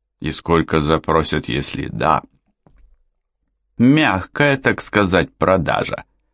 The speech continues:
Джек ещё не утратил былых навыков. На кого выписать чек?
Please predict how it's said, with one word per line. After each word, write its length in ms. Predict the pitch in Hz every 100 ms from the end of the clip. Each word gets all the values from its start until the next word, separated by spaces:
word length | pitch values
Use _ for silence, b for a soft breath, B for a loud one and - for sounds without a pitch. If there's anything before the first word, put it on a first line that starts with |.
| _ B B B
Джек 300 | 95 143 156
ещё 260 | 196 - 185
не 140 | 190
утратил 560 | 208 208 180 127 135 131
былых 400 | 127 131 131 -
навыков. 640 | 131 123 120 - 120 - _ _ _ _ _ _ _ _ _
На 240 | 98 117
кого 340 | 117 135 131 123
выписать 580 | 110 - 87 - 87 -
чек? 480 | - 78 80 -